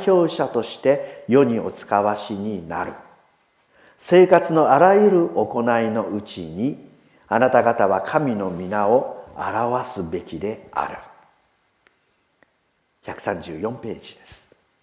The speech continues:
「ああ、読まなきゃよかった。自分には無理だ」と思ってしまうかもしれません。そこで、二つ目の内容が必要です。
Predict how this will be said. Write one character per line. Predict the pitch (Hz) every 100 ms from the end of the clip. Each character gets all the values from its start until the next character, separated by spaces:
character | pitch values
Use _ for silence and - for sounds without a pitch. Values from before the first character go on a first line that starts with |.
| _ _ _ _ - - _ - _ - - -
「あ | - - - - 104
あ、 |
読 | 110 113
ま | 135
な | 123
き | 120
ゃ |
よ | 107 117
か | -
っ | - _
た。 | - - _ _ - - -
自 | 104 120 135
分 | 160 175 180
に | 185 175
は | 139 - - - _
無 | 90 123
理 | 208
だ」 | 180 - - - _ _ _ _
と | - 185 139 - - - - - _ -
思 | 107 156
っ | -
て |
し | - 139
ま | 110
う | 101
か | 107
も | 92
し | - 95
れ | -
ま | -
せ | -
ん。 | 50 - _ _ _ _ _ _ _ _ _ _ _ -
そ | 120 220
こ | 240
で、 | 214 - - - -
二 | - 240 220
つ | -
目 | 220 208
の | 175
内 | 165 147 135
容 | 120
が | 117
必 | 104 - 95
要 | 76
で | 67
す。 | - - -